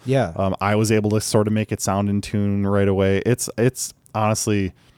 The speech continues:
Speaker 2: one of your best buys since I've known you, I would
Speaker 1: Thanks,
Speaker 2: say,
Speaker 1: man.
Speaker 2: dude.
Speaker 1: Yeah, I'm excited too. It's, uh, like I said, I, I don't buy stuff very often, and I feel like, you know, especially with this show, like, you go through so much gear, and we always have stuff to talk about. And I was like, I didn't buy it because of that, but I was like, "Ooh, I was really excited 'cause we,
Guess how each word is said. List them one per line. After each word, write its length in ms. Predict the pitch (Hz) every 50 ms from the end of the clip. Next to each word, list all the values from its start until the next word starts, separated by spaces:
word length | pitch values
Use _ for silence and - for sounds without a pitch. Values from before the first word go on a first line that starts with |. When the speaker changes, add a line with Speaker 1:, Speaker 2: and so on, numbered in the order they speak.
| _ _ _ _ _ _ _ _ 110 95 -
Speaker 2:
one 220 | 113 117 117 110 107
of 80 | 98
your 100 | 101 101
best 280 | 90 87 92 87 - -
buys 300 | 95 87 85 85 82 80
since 200 | - 90 87 -
I've 160 | 87 82 80 80
known 220 | 80 73 71 73
you, 80 | 69 65
I 60 | 67
would 40 | 135
Speaker 1:
Thanks, 180 | 170 208 - -
Speaker 2:
say, 100 | - 117
Speaker 1:
man. 120 | 117 123 131
Speaker 2:
dude. 80 | 127
Speaker 1:
Yeah, 180 | 147 190 220 -
I'm 140 | - - 233
excited 360 | 240 - - 226 208 196 175
too. 240 | - - 226 165 113
It's, 220 | 113 104 - -
uh, 120 | 147 135 107
like 180 | 143 156 160 175
I 60 | 156
said, 240 | - - 170 170 127
I, 160 | 123 123 113 -
I 60 | 139
don't 140 | 185 175 -
buy 120 | 123 127
stuff 200 | 127 - - 123 -
very 200 | 131 123 120 110
often, 340 | 110 110 - - 131 123 127
and 100 | 117 110
I 60 | 107
feel 200 | - 135 131 131
like, 240 | 123 110 104 - _ _ _ - - _ _
you 80 | - 143
know, 100 | 139 123
especially 340 | 117 - 156 143 - 151
with 140 | 131 127 -
this 140 | - 117 -
show, 300 | - - 123 120 123 120
like, 200 | 120 110 110 104
you 80 | 156 175
go 100 | 170 147
through 140 | - 147
so 140 | 131 - -
much 180 | 139 135 104 -
gear, 220 | - 117 113 120
and 100 | 120 117
we 60 | 117
always 140 | 113 117 113
have 100 | 113 -
stuff 140 | - - -
to 40 | -
talk 240 | - 113 110 - -
about. 160 | 127 120 127
And 80 | 113
I 60 | 135 143
was 80 | 139 151
like, 120 | 139 - - - - - -
I 60 | 170
didn't 180 | 196 190 160 117
buy 160 | 139 135 139
it 80 | 127 104
because 320 | 120 - - - 127 131
of 80 | 175 170
that, 160 | 190 196 190
but 100 | - 165
I 40 | 151
was 100 | 147 143
like, 180 | 147 131 -
"Ooh, 120 | 220 269 208
I 40 | 143
was 140 | 127 127
really 100 | 165 180
excited 400 | 156 - - - 160 165 147 127
'cause 160 | - - 113 110
we, 140 | 117 110